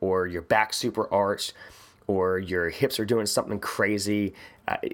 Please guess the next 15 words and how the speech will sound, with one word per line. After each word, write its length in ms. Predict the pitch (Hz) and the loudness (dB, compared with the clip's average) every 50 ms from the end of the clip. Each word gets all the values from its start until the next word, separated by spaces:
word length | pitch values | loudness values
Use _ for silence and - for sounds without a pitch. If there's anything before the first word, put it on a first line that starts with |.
| - _ | -4 _
it's 240 | - 117 - - - | 0 0 0 -2 0
just 240 | - 156 160 - - | 2 2 2 2 2
gonna 140 | 165 123 | 0 0
teach 260 | - - 151 135 - - | 0 0 -2 -2 0 -2
you 120 | 107 110 | -2 -2
to 100 | - - - | -2 0 0
end 220 | 123 123 113 104 | 0 2 2 2
up 200 | - 123 - - - | 2 0 0 0 0
in 160 | 113 101 92 | -2 0 0
that 180 | 92 90 - - | 0 -2 -2 -4
position 480 | - 92 82 87 85 - - 90 87 | -6 -6 -4 -2 -2 -2 -2 -2 -2
when 120 | 87 92 92 | -2 -2 -2
you're 100 | 87 82 | -2 -2
working 320 | 87 85 - 85 78 82 | -2 -2 -4 -4 -2 -2
out. 200 | 92 85 - - | 0 0 -2 -4